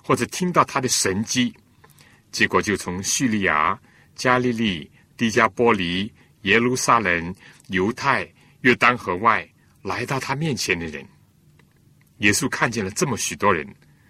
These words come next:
我们说耶稣真是非常的懂得这个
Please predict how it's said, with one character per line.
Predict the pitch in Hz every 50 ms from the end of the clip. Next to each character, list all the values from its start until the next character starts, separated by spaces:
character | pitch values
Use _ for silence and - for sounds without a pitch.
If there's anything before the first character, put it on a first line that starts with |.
| _ _ - - _ - - - - -
我 | - 156
们 | 185
说 | - - 214
耶 | 196 156 175
稣 | 185 - 226 214
真 | - - - 254 247 233
是 | - - 202 160 120 - - - - - -
非 | - - 247 254 254
常 | 214 - 160 147 127
的 | 139 147
懂 | - - 117 104 98 90
得 | 131 139
这 | 139 - 139
个 | 113 107 98